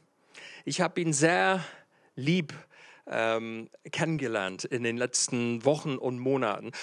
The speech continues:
Mose war einer, der schon als kleines Kind den Tod entwichen ist. Der hätte als Kind umgebracht werden sollen. Der ist selbst zum Mörder geworden und von Gott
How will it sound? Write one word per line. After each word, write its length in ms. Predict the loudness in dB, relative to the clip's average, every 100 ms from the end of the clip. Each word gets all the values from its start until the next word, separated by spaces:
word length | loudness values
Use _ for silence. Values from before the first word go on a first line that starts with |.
| -12 2
Mose 540 | 4 6 6 4 6
war 400 | 4 6 4 2 -8 _ -20 -20 -20 -18 -18 -18 -20 _ _ 0
einer, 340 | 4 6 6
der 420 | 8 8 8 8 4
schon 300 | 6 6 6
als 560 | 6 6 6 4 2
kleines 480 | 4 4 4 2 2
Kind 500 | 4 4 4 0 -2 -4 -12 -12 0
den 180 | 0 0
Tod 400 | 2 2 2 2
entwichen 500 | -2 0 0 0 0
ist. 260 | 2 2 2
Der 100 | 2
hätte 220 | 2 2
als 200 | 0 0
Kind 260 | -2 -2 0
umgebracht 600 | -2 0 2 0 0 0
werden 320 | 2 0 0
sollen. 340 | 0 0 -2 -6 -10 -2 2
Der 160 | 4
ist 300 | 4 4 4
selbst 720 | 4 4 2 0 0 2 2
zum 360 | 2 2 2 4
Mörder 440 | 6 6 6 4
geworden 640 | 2 0 0 0 0 -4 -10 _ _ _ _ _ _ _ _ _ -20 -18 -18 -18 6
und 280 | 6 8 2
von 500 | -2 -2 2 4 6
Gott 320 | 4 4